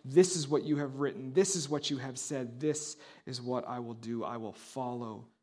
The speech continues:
you in your ways, on your terms, not my own." In the next couple of weeks, we're gonna see the devastating consequences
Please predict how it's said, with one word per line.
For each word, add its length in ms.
you 520
in 260
your 300
ways, 640
on 240
your 300
terms, 680
not 240
my 160
own." 160
In 80
the 80
next 240
couple 260
of 80
weeks, 300
we're 80
gonna 180
see 200
the 100
devastating 640
consequences 920